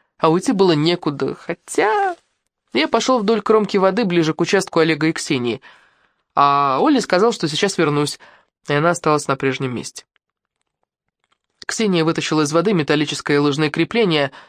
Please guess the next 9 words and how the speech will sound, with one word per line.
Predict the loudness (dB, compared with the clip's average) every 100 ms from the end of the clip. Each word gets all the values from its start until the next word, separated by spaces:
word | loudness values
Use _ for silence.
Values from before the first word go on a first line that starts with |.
| _ _ _ _
Я | -4 -2 -2 -6
хмыкнул. | -4 0 -2 -2 -4 -4 _ _ _ _ _ _ _ -2
"Водолазы | 2 4 2 2 2
на | 2
лыжах", — | 2 0 -4 -8 -20 _ _ _ _ _
хихикнула | -6 -6 -4 0 2
она | 2 2
и | 2
добавила: | 2 2 2 -2